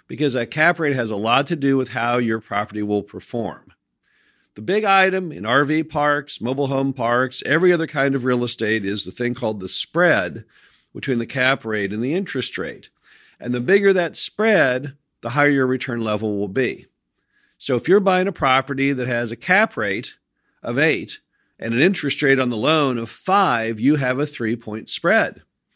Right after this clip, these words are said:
And again, when you're buying an R V park, the bigger that spread, the better. And in fact, you can never have a spread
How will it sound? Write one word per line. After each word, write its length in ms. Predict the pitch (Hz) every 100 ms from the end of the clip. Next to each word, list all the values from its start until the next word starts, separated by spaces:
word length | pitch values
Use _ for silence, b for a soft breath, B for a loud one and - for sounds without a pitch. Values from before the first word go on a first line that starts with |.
| _ _ _
And 300 | 110 113 123
again, 640 | 110 131 185 160 127 151 - _ _ _ _
when 160 | 107 113
you're 100 | 110
buying 640 | 95 139 175 143 123 127
an 80 | 120
R 200 | 104 110
V 160 | 107
park, 400 | 107 117 107 113
the 100 | -
bigger 640 | 104 92 151 175 170 170 165
that 180 | 143 135
spread, 680 | - - 135 131 131 131 123 b b _
the 100 | 110
better. 400 | 110 135 107 104
And 160 | 107
in 120 | 104 104
fact, 260 | 120 120
you 100 | 127
can 240 | 123 110 117
never 340 | 139 135 113
have 280 | 127 127 98
a 60 |
spread 580 | 101 - 135 95 87 80